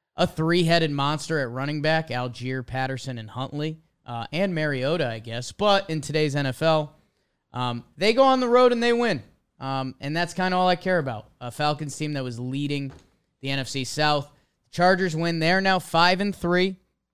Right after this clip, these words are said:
I think Herbert has been banged up. Uh, I mean, for sure Herbert has been banged up. We, we all saw it happen. Uh, they are now winners of four of their last five. Uh, Texans, Browns, Broncos,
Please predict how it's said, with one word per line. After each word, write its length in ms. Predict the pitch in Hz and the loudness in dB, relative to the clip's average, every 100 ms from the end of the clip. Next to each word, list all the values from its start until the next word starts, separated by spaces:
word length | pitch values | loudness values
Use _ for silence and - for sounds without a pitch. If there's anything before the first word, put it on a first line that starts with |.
| _ _ _ _ | _ _ _ _
I 60 | 135 | -8
think 160 | 139 | -6
Herbert 420 | - 151 151 165 | -4 -4 -2 -4
has 200 | 139 139 | -4 -6
been 260 | 117 139 135 | -4 -4 -4
banged 380 | 123 127 120 117 | -4 -4 -4 -4
up. 240 | 156 - - _ _ _ _ _ | -4 -6 -20 _ _ _ _ _
Uh, 440 | 120 120 117 113 - _ | -8 -4 -4 -6 -10 _
I 100 | 123 | -8
mean, 220 | 123 113 | -8 -8
for 260 | 104 - 110 | -14 -14 -14
sure 380 | - - 131 147 | -12 -6 -4 -2
Herbert 300 | 147 147 151 | -2 -2 -2
has 140 | 147 | -2
been 200 | 147 147 | -4 -4
banged 300 | 143 151 151 | -2 -4 -4
up. 220 | 156 156 | -6 -6
We, 160 | 117 110 - | -14 -16 -18
we 200 | 117 113 | -16 -12
all 260 | 113 123 | -8 -8
saw 340 | 120 - 120 120 | -6 -6 -4 -6
it 120 | - | -8
happen. 560 | - 117 127 151 160 160 _ _ _ _ _ _ _ _ _ | -10 -8 -6 -6 -6 -8 _ _ _ _ _ _ _ _ _
Uh, 380 | 123 131 127 123 - _ 123 | -4 0 2 0 -4 _ -8
they 200 | 151 170 | 0 4
are 140 | 185 | 4
now 220 | 185 175 165 | 4 4 2
winners 460 | 147 160 170 156 | 0 0 0 -2
of 100 | 139 | -4
four 260 | - 139 147 | -6 -2 -2
of 100 | 135 | 0
their 140 | 139 | -2
last 320 | 131 120 110 | -2 -2 -6
five. 560 | - 139 147 185 185 - _ _ _ _ _ _ _ _ _ _ _ _ | -4 2 4 2 -4 -20 _ _ _ _ _ _ _ _ _ _ _ _
Uh, 220 | 127 127 123 | -4 -4 -4
Texans, 640 | - 170 160 - 180 175 | -2 -2 -2 -2 -2 -4
Browns, 500 | - 151 156 165 165 | -6 -2 0 -2 -4
Broncos, 840 | 143 131 139 147 147 156 156 147 | -10 -10 -6 -4 -4 -4 -4 -6